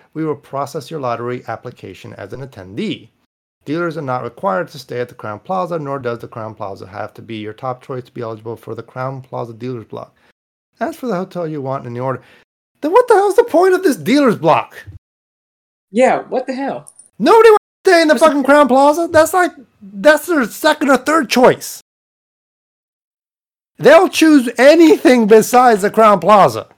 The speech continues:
Speaker 1: Or aside from that, uh, that Comfort Inn two miles away. They will choose almost anything. Why the hell are you creating this quote-unquote dealer's block? <laughs> Who gives a shit? What they need is a nice bed to sleep on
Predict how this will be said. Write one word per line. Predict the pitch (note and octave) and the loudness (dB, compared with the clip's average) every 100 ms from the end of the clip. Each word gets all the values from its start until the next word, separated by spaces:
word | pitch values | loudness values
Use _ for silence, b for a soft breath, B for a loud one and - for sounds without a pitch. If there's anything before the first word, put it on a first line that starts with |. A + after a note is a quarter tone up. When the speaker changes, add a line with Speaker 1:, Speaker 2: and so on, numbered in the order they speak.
| _ _ _ _ - | _ _ _ _ 2
Speaker 1:
Or | G3+ G3 | 6 6
aside | F#3+ A#3 A#3 | 6 2 4
from | G#3+ G3 | 0 2
that, | F#3+ E3 | 0 0
uh, | F3 E3+ E3 - F3 | 0 0 -2 -14 -2
that | E3+ E3 _ - | 0 0 _ 0
Comfort | A3 G3 F#3+ F3+ | 0 2 0 0
Inn | G#3 F#3+ D#3 | 0 2 0
two | C3 G#3 G3 D3+ E3+ | -2 -2 -2 -4 0
miles | G3+ F#3 F3 | 4 4 4
away. | D#3+ F#3 D#3+ G#2 - _ _ _ | 2 2 2 0 -6 _ _ _
They | F#3+ B3+ | 4 4
will | C#4 A#3+ | 4 0
choose | - D4+ B3 G#3+ | 2 4 6 6
almost | A3 G#3 G3 | 4 4 2
anything. | A3+ F3+ D3+ A2 - - _ _ _ | 2 2 0 -6 -10 -20 _ _ _
Why | C3+ G3 | 0 4
the | B3 | 6
hell | A#3 B3 | 6 6
are | A#3 | 4
you | A3 | 2
creating | G3+ C#4+ G#3 G3+ F#3+ | 0 2 2 2 -2
this | F3+ - _ | -2 -6 _
quote-unquote | - G#3 G3 F#3 A#2 | -6 -4 -2 -2 -2
dealer's | A#2+ F#3 A#2 F#2 | -2 0 -2 -8
block? | - F#2+ - | -12 -12 -14
<laughs> | - - - - - - | -20 -20 -20 -20 -20 -20
Who | - F4 - | -10 -10 -8
gives | A3 G3+ A#2+ | -6 -6 -8
a | |
shit? | G2 - - A2 - _ _ _ _ | -14 -16 -14 -14 -16 _ _ _ _
What | A#3 B3 | 0 0
they | D#4+ C#4 | -2 -2
need | C4+ B3+ G#3+ F#3+ | -2 -2 -2 2
is | G3 G3+ | 2 2
a | D3+ | -2
nice | F#3+ F3 | -4 -4
bed | A2+ F#3+ G3+ | -4 -4 -4
to | E3 | -8
sleep | C3+ - A3 - | -10 -8 -6 -4
on | G#2 - C#3+ | -6 -6 -12